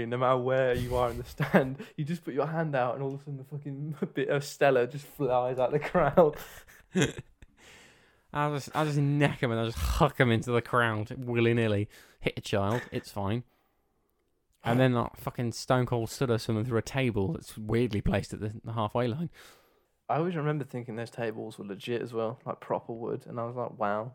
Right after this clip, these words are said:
Speaker 2: Harry, there's
Speaker 1: It's
Speaker 2: also other story time. You also were convinced when I told you that Lord of the Rings was based on true events.
Speaker 1: Yeah,
Speaker 2: So
Speaker 1: but,
Speaker 2: you're,
Speaker 1: like
Speaker 2: you're not the, the oracle of information to be going to.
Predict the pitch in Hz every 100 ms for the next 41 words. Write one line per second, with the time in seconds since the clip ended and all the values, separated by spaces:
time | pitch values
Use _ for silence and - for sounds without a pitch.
0 | _ - 110 104 - _ _ _ 131 -
1 | 165 143 147 - 156 143 - 95 95 104
2 | 95 - 123 151 151 - 113 107 110 107
3 | 113 - - _ _ 113 110 113 117 113
4 | 95 - 110 104 104 104 156 - 101 -
5 | - - 104 92 127 - - - _ _
6 | _ _ _ _ _ _ _ _ _ -
7 | 160 - - - 117 113 147 123 110 131
8 | 135 120 117 107 92 _ 113 - 98 117
9 | - 101 95 95 107 92 95 117 147 92
10 | 92 95 101